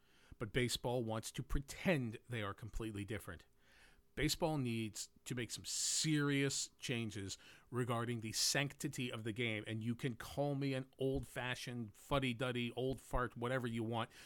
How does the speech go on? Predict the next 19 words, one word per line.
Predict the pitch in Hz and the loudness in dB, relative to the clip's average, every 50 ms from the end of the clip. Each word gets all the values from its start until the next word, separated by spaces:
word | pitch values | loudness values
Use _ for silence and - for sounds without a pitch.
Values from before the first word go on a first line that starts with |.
| - - - | -20 -12 -6
Call | - 202 214 | -2 0 0
me | 208 151 120 | 0 0 -2
an | 113 - | -4 -2
old | - 156 151 147 127 120 | 0 2 4 4 2 2
motherfucker. | 127 117 113 107 95 - - 120 107 - - - - - - - - - - - - - - - - - - _ - - - - - - - - _ - - - - - _ _ - | 0 0 0 -2 -4 -6 -4 -4 -4 -4 -6 -14 -14 -14 -16 -20 -20 -20 -20 -20 -20 -20 -20 -20 -20 -20 -20 _ -20 -20 -20 -20 -20 -20 -20 -20 _ -20 -20 -20 -20 -20 _ _ -2
The | 127 127 | 0 0
game | 117 - 147 151 165 165 156 151 | 2 2 4 4 4 4 4 4
needs | 147 151 147 139 - - | 2 2 2 0 0 0
to | - 151 - | 0 0 0
change, | - - - - 151 139 131 127 117 107 101 98 98 92 - - - - - - - - - | 0 0 0 2 2 4 4 4 2 2 0 -2 -4 -4 -6 -8 -10 -14 -20 -20 -14 -6 -2
and | 120 127 | -2 0
it | 117 | 2
needs | 120 123 120 - - | 2 0 0 0 0
to | 131 113 | 0 0
change | - - 143 135 139 143 143 135 | 0 2 2 4 4 4 2 2
in | 143 127 | 2 0
a | 120 | 2
way | 113 120 117 117 113 | 2 2 2 2 0
where | 107 101 107 104 104 104 104 98 | 0 0 0 0 0 0 0 -2